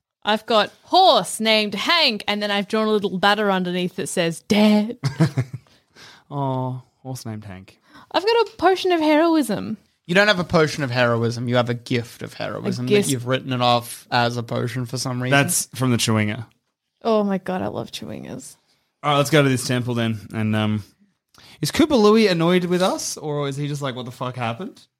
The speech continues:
Speaker 3: Cooper Louie is, as always, inscrutable in his motives and thoughts.
Speaker 2: I thought he liked us.
Speaker 1: He's a mystery, our Cooper.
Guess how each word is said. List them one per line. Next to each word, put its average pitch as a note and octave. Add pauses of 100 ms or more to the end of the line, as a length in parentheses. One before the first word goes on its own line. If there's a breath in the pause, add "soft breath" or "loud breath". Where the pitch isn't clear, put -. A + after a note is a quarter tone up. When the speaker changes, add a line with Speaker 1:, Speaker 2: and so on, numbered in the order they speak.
Speaker 3:
Cooper A3+
Louie F3
is, D3
as C#3+
always, C3+
inscrutable B2+
in B2
his B2
motives B2
and A#2+
thoughts. -
Speaker 2:
I -
thought E3
he D#3
liked B2+
us. - (420)
Speaker 1:
He's G3
a F#3+
mystery, G#3+
our F#3
Cooper. F#3+